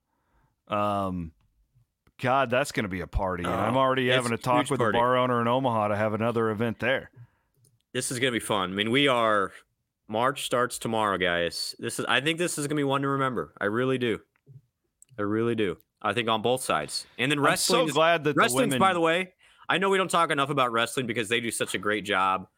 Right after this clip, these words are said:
Speaker 2: on, uh, with Jackie and, and Ben.
Speaker 1: Dude, that podcast they did on, um,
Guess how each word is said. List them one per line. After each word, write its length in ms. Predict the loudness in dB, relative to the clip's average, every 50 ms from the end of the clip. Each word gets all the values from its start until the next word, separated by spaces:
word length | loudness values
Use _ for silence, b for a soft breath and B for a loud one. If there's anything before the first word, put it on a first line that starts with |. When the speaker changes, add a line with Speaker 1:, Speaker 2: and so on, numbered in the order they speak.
| _ _ _ _ _ _ _ _ -6
Speaker 2:
on, 360 | -2 0 2 2 0 0 0
uh, 160 | 0 0 0
with 160 | 0 -2 -2
Jackie 420 | 0 0 0 0 0 0 0 -2 -2
and, 120 | -2 -4 -6
and 160 | -6 -6 -4
Ben. 380 | -2 0 0 0 0 -2 -4 -8 _ _ _
Speaker 1:
Dude, 140 | -4 -2 0
that 180 | 2 2 2 2
podcast 500 | 2 2 0 0 0 0 0 -2 -2 -2
they 160 | -2 -2 -2
did 220 | 0 -2 -2 0
on, 400 | 0 -2 -2 -4 -4 -6 -8 -10 _ _ -12
um, 460 | -10 -8 -8 -8 -8 -10 -10 -12 -14